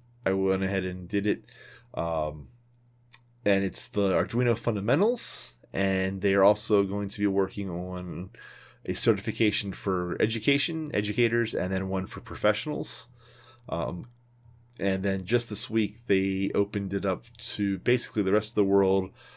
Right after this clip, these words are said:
um, except for Brazil. I guess Brazil has some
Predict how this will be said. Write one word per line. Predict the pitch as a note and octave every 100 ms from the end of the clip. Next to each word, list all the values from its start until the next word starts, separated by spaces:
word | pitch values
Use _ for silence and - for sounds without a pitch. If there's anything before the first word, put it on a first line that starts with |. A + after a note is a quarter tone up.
| - -
um, | C#2 D#2+ D#2 B1
except | - - G#2+
for | -
Brazil. | F2 F#2 E2+ D3 E3+ E3 -
I | -
guess | E2+ F2+
Brazil | - F#2+ F2 F#2
has | F2 F2+ E2+
some | - F#2+ F2+ F2+ F2+